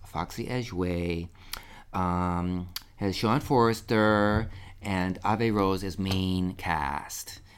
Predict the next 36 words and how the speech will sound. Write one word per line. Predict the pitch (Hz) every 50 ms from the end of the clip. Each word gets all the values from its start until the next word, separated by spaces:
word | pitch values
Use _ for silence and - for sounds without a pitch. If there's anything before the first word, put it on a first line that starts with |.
| - - -
And | - 90 85 82 82 82 80 80 82 78
that's | 90 90 80 85 -
a | - 95 87 85
fucking | - - 123 117 113 107 95
blockbuster | - 98 92 90 - 92 90 87 - - 82
cast. | - - 76 73 73 73 - - - - - 90
And | 90 87 90 90 87
that's, | 95 123 170 208 180 - - - - - - - - - - - - - - - - - - - -
that's | - 131 202 214 - -
nothing. | 104 110 156 208 208 - - 92 73 78 80 - - - - - - -
And | - 104 110 110
then | 110 120 131 131
on | 117 104
every | 98 98 92 87 90 87
episode, | 90 135 - 240 208 95 92 110 92 87 82 80 80 80 90 92 92 92 92 - - -
we | - - 92
have, | 85 92 90 87 87
like, | 87 85 -
a | 92
special | - - 180 170 160 180 170
guest | 170 165 165 160 -
star, | - 156 147 143 143 143 143 143 151 156 - - - - - - - - 117 -
and | - 110 107 110
we | 113 110
will, | 113 110 110 107 104 101 98 95 95 92 -
you | - 123
know, | 101 92 90
let | 92 95 98 - -
you | 113
know | 113 113 110 107
who | 123 151 190
they | 254 320 370
are, | 247 208 196 185 180 180 175 175 175 175 175 175 170 160 135 131 -
probably, | - 127 120 120 110
like, | 107 104 -
a, | 104 95 92 92 98